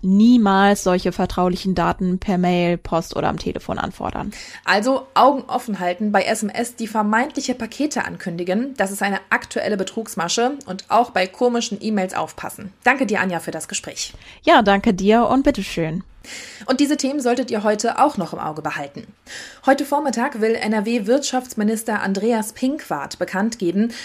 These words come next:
Speaker 2: welche Kommunen in N R W zumindest teilweise ihr öffentliches Leben wieder hochfahren dürfen.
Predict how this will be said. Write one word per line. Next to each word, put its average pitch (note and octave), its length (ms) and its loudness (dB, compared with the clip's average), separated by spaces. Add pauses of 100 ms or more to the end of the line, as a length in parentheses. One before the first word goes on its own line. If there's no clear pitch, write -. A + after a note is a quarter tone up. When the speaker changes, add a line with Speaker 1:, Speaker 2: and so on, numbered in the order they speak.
(140)
Speaker 2:
welche A#3 340 2
Kommunen A#3+ 520 2
in G3+ 100 0
N G3 100 0
R F#3 180 -2
W G#3 200 0
zumindest G#3 560 -2
teilweise A3 640 0
ihr A3+ 260 0
öffentliches A3 600 -2
Leben A#3+ 260 0
wieder D3+ 240 -6
hochfahren D3 380 -10
dürfen. D#3 400 -8